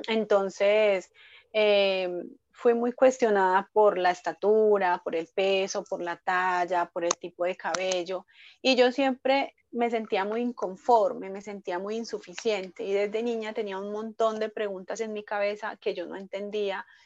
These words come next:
el por qué se me miraba, pues, como de esa forma. Mm, inclusive crecí con muchas comparaciones, eh, porque ya es un trabajo, pues, que yo sané y que trabajé por mucho tiempo,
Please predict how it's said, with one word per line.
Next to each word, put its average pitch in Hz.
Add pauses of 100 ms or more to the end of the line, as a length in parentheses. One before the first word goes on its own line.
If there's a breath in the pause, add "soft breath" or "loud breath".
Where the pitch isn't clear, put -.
(120)
el 214
por 190
qué 175
se 220
me 202
miraba, 175
pues, 208
como 196
de 160
esa -
forma. - (600)
Mm, 214
inclusive 220
crecí 220 (340 soft breath)
con 226
muchas 226
comparaciones, 214
eh, 170 (260)
porque 185
ya 180
es 185
un 220
trabajo, 220
pues, 208
que 208
yo 202
sané 214
y 208
que 202
trabajé 175
por 185
mucho 196
tiempo, 202